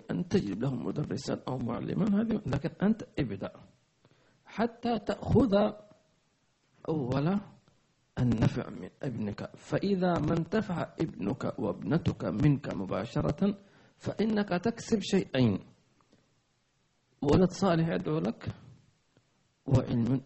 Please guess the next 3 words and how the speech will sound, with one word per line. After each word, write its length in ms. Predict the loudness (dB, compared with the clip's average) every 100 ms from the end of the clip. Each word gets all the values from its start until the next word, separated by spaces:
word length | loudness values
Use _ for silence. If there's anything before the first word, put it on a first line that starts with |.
| -6
ينتفع 480 | -8 -8 -10 -10
به. 260 | -12 -16 -18 -18 -20 _ _ _ _ _ _ _ _ _ _ _ _ _ _ _ _
ولذلك 840 | -4 -2 2 2 2 2 0 0